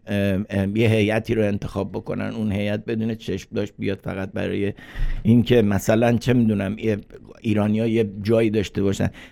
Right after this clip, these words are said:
ما اصلاً تمرین دموکراسی رو می‌خوام بپرسم، آیا در درون خودمون در یک کشور آزاد کردیم؟ حالا اصلاً گوتنبرگ رو ول کنید، از لس آنجلس آیا این اتفاق افتاده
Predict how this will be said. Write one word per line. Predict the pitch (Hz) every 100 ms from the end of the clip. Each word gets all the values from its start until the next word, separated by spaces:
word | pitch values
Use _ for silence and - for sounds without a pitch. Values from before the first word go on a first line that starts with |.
| -
ما | 139 170
اصلاً | 151 151 175
تمرین | 156 151 151 147
دموکراسی | 147 147 139 143 135
رو | 165
می‌خوام | 156 151 156
بپرسم، | 151 - 143 135 127
آیا | 143 147
در | 135 123
درون | 113 117 120 123
خودمون | - 135 131 123 113
در | 113 113
یک | 110
کشور | 104 107 117 113
آزاد | 110 113 123 123
کردیم؟ | - 110 113 120 120
حالا | 113
اصلاً | 123 107 113 120
گوتنبرگ | 110 - 101 101 107 117
رو | 113
ول | 113
کنید، | 110 90 92
از | 98 98
لس | 101 101
آنجلس | 104 98 104 107 -
آیا | 104
این | 104 98
اتفاق | - 90 101 98
افتاده | - 82 90 92